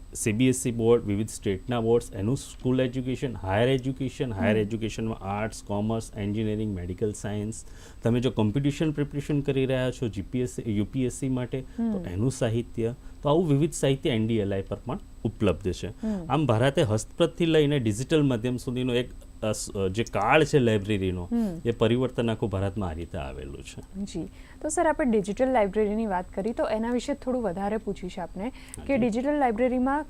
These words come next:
Speaker 2: કયા, અ, કઈ રીતે એમાં એનરોલ કરી શકીએ આપણે, કઈ સુવિધાઓ મળે અને શું એનાથી વાચકોનો ઝુકાવ વધ્યો છે વાંચન પ્રત્યે, લોકોનો ઝુકાવ વધ્યો છે વાંચન પ્રત્યે?
Speaker 1: હા જી. અ, ડિજિટલ માધ્યમોમાં જે છે, ડિજિટલ લાઇબ્રેરીમાં અલગ અલગ, અ,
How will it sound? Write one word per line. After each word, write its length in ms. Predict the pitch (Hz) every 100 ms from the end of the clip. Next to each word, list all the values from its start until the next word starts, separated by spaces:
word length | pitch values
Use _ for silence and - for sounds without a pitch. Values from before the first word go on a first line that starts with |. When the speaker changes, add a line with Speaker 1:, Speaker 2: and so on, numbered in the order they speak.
| -
Speaker 2:
કયા, 240 | 247 254 254
અ, 80 | 214
કઈ 220 | 226 240
રીતે 400 | 262 214 240 254
એમાં 320 | 247 202 220 -
એનરોલ 340 | 202 196 196 208
કરી 240 | 226 220
શકીએ 300 | 233 208 233
આપણે, 320 | 214 214 220
કઈ 260 | 214 233 226
સુવિધાઓ 540 | - 180 190 202 226
મળે 300 | 226 202 220
અને 480 | 240 - - 254 277
શું 200 | 320 285
એનાથી 520 | 226 254 262 277 285
વાચકોનો 640 | 214 196 190 226 262 254
ઝુકાવ 360 | 240 190 220 233
વધ્યો 280 | 220 202 240
છે 100 | 277
વાંચન 400 | 220 185 220 214
પ્રત્યે, 340 | 202 - 185
લોકોનો 400 | 208 247 285 302
ઝુકાવ 320 | 247 247 247
વધ્યો 260 | 247 214 240
છે 120 | 226
વાંચન 360 | 233 202 196 196
પ્રત્યે? 340 | - 185 185 -
Speaker 1:
હા 60 | -
જી. 160 | - - - - - 117
અ, 400 | 123 127 143 143 - - -
ડિજિટલ 480 | 143 113 165 - 190
માધ્યમોમાં 720 | 180 160 143 160 160 160 156 151
જે 140 | 151
છે, 180 | 147 135
ડિજિટલ 400 | 117 98 127 151
લાઇબ્રેરીમાં 520 | 127 110 120 127 156
અલગ 260 | 95 98 107
અલગ, 280 | 120 127
અ, 520 | 110 110 104 76 64